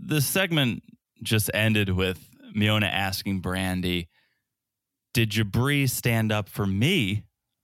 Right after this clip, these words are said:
with the band? Because he's not standing up for me with his parents. Is he standing up for me, at least with David?" And Brandy's like, "Oh, yeah.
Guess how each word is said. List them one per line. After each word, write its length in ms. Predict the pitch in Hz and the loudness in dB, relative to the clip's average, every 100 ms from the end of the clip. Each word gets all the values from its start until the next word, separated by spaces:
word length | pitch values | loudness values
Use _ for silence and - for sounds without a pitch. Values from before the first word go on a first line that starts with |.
| _ | _
with 140 | 110 107 | -2 -2
the 80 | |
band? 420 | 90 87 80 98 110 | -2 -2 -2 -2 -2
Because 240 | 117 110 | 0 0
he's 160 | 120 117 | 0 0
not 200 | 143 143 | -2 -2
standing 320 | 139 123 120 | 0 0 0
up 140 | 113 | -2
for 140 | - 110 | -2 -2
me 180 | 107 110 | 0 0
with 140 | 104 | 0
his 160 | 92 - | -4 -6
parents. 500 | - 120 113 92 95 | -4 -2 -2 -2 -4
Is 120 | 90 | -4
he 100 | 92 | -4
standing 340 | - 107 107 | -2 -2 0
up 180 | 104 - | -4 -4
for 120 | 101 | -4
me, 220 | 98 98 | -2 -2
at 80 | 95 | -2
least 240 | 104 98 - | -2 -2 -2
with 140 | 95 | -2
David?" 540 | 90 85 107 131 107 - - - _ _ | -2 -2 0 0 0 -4 -16 -20 _ _
And 120 | 98 | 0
Brandy's 400 | 98 123 117 101 | 2 2 2 2
like, 100 | 92 95 | 0 0
"Oh, 160 | 117 | 0
yeah. 220 | 85 80 | 0 -4